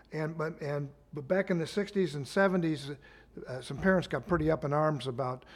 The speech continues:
schools, uh, claiming to have the rights of parents over their children. And so the issue has been dormant for a long time. Now, Joe Biden,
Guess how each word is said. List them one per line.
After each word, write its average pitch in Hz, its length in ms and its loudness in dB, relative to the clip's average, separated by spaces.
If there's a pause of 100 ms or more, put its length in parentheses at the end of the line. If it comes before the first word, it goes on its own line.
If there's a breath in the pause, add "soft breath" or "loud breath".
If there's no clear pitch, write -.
(220 loud breath)
schools, 175 580 6 (500 soft breath)
uh, 123 200 -4 (240)
claiming 170 480 4
to 131 100 -2
have 151 360 2
the 127 100 -2
rights 139 400 0
of 117 260 -8
parents 156 480 0
over 139 240 0
their 123 140 -4
children. 123 500 -2 (400 loud breath)
And 147 320 0 (640 loud breath)
so 214 180 8
the 196 160 6
issue 208 320 8
has 165 140 6
been 156 340 2 (480 loud breath)
dormant 196 460 8
for 180 160 4
a 180 40 10
long 180 320 8
time. 185 360 6
Now, 156 160 6
Joe 202 260 8
Biden, 190 480 6